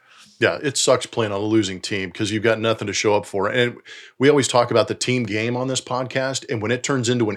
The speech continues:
individual game, the game, I feel like the game gets a little bit harder and a little more stressful, but that's where those guys are at right now. And what's interesting is before the trade deadline, which is gonna be, there's only one trade deadline now in, uh, baseball, and it's gonna be August second,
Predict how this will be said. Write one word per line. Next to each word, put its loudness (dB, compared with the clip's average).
individual 4
game, -2
the -2
game, 0
I 2
feel 0
like 4
the -4
game -2
gets -2
a -4
little 0
bit 2
harder 0
and -4
a -2
little 2
more -4
stressful, 0
but -10
that's 2
where 6
those 2
guys 2
are -4
at 4
right -2
now. -4
And 2
what's 4
interesting 0
is -2
before 2
the 4
trade 2
deadline, 2
which -4
is -2
gonna -2
be, 0
there's 0
only 0
one 0
trade 2
deadline 2
now -2
in, -6
uh, 0
baseball, 0
and -4
it's -6
gonna -4
be -6
August 0
second, 0